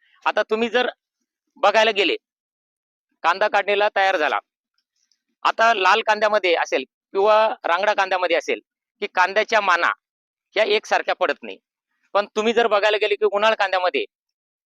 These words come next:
चाळीस ते पन्नास टक्के कांद्याची मान पडली की तुम्ही समजून घ्यायचं की कांदा काढणीला तयार झाल्या. आता बघा, कांदा काढणीला तयार झाला तर ही जी मांड आहे त्याची, ही मांड बारीक होत असते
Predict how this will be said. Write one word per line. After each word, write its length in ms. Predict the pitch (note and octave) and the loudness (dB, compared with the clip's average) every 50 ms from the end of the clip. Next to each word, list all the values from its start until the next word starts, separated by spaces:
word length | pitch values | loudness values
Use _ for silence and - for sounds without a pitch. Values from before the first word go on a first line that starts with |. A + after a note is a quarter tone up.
| _ _ _ | _ _ _
चाळीस 300 | - F#3 F#3+ A3 A#3+ - - - | 0 2 2 2 0 -2 -2 -2
ते 60 | B3 | 0
पन्नास 380 | - A3+ G#3 G#3 A3 A#3 - - | 0 0 -2 0 0 -2 -2 -2
टक्के 340 | A3 - _ _ G3 C#3 A2 - _ _ _ _ _ _ _ _ _ _ _ _ _ | -6 -6 _ _ -4 -4 -4 -6 _ _ _ _ _ _ _ _ _ _ _ _ _
कांद्याची 420 | - E3 F3+ G3+ A3 A3 - A#3+ A#3+ | 0 0 2 2 0 -2 0 -2 -2
मान 260 | G#3+ G#3 G3+ F3 C#3 - _ _ _ _ _ _ _ _ G#3 | 0 0 -2 -2 -4 -8 _ _ _ _ _ _ _ _ -2
पडली 300 | G#3+ G3+ G#3 G#3 D3+ B2+ - _ _ _ _ _ _ | 0 0 0 -2 -2 -4 -8 _ _ _ _ _ _
की 40 | G3+ | -4
तुम्ही 220 | - A3+ A3 A#3 | -4 -2 -4 -4
समजून 380 | - - G3 G3 A3 A#3+ B3 A#3+ | -4 -4 -6 -2 -2 -2 0 0
घ्यायचं 320 | G#3 F3 D3+ C#3 C#3+ C3 G#2+ - _ _ _ | 0 -2 -2 -2 -6 -6 -6 -8 _ _ _
की 100 | - G3 | -6 -4
कांदा 280 | - G3+ F3+ F#3 F#3+ G3 | -2 -2 0 0 0 0
काढणीला 360 | - F#3+ F3+ E3 E3+ D#3+ D#3+ D3+ | 0 -2 -2 0 0 -2 0 0
तयार 180 | E3 D3 C#3 | 0 -2 0
झाल्या. 240 | B2 A2 G2+ G2+ - - _ _ _ _ _ _ _ _ - | -2 -4 -6 -6 -8 -16 _ _ _ _ _ _ _ _ -6
आता 180 | E3 - G#3+ | -2 -2 0
बघा, 240 | G#3 A3+ A#3 A3 G#3+ | 0 2 2 2 0
कांदा 340 | F3+ - F#3 F3+ G3 G3+ A3+ | 0 2 0 0 0 0 -2
काढणीला 360 | A3+ G#3+ G#3 G3 G#3+ G#3 G#3 - | 0 0 0 0 2 0 0 2
तयार 180 | G#3 G3+ G3+ G3+ | 2 2 2 2
झाला 280 | F3 E3+ E3 D3+ B2+ - - _ _ _ _ _ _ | 2 0 2 0 0 -2 -6 _ _ _ _ _ _
तर 40 | F3+ | -4
ही 160 | F#3 D#3 G#3 | -2 -2 -2
जी 120 | F#3+ A#3+ B3 | -2 -2 -2
मांड 320 | A3 G#3 G#3+ A#3+ B3 A3 | 2 2 2 2 4 2
आहे 40 | A3 | 0
त्याची, 300 | - F#3+ - - B2+ A#2 - _ _ _ _ _ _ _ - | 0 -2 -4 -6 -10 -12 -12 _ _ _ _ _ _ _ -6
ही 60 | G#3 | -6
मांड 300 | A3 G#3+ G#3 G#3+ A3+ G3+ | -2 0 0 0 0 2
बारीक 280 | E3+ F#3 F#3 A3 A#3 F3 | 2 4 4 4 2 2
होत 160 | F3+ E3+ - | 0 0 0
असते 220 | D3+ - _ - | -2 -4 _ -16